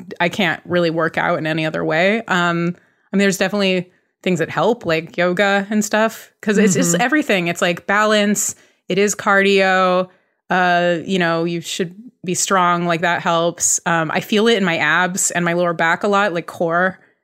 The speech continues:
Speaker 1: is really
Speaker 2: Yeah.
Speaker 1: involved.
Speaker 2: Yeah.
Speaker 1: Arms. I mean, when I'm getting in a pulling match with my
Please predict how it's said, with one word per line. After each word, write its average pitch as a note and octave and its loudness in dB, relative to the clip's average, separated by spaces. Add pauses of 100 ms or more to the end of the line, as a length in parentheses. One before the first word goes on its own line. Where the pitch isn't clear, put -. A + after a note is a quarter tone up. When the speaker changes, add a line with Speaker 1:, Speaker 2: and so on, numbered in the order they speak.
(100)
Speaker 1:
is F3+ -8
really F#3 2
Speaker 2:
Yeah. D#3 0 (180)
Speaker 1:
involved. F#3+ 2
Speaker 2:
Yeah. - -8
Speaker 1:
Arms. F3+ 0
I F3 0
mean, F3 -2 (440)
when F3+ -2
I'm E3+ -4
getting F3 -4
in E3+ -6
a E3+ -8
pulling E3+ -6
match F3 -4
with F3 -6
my F3 -4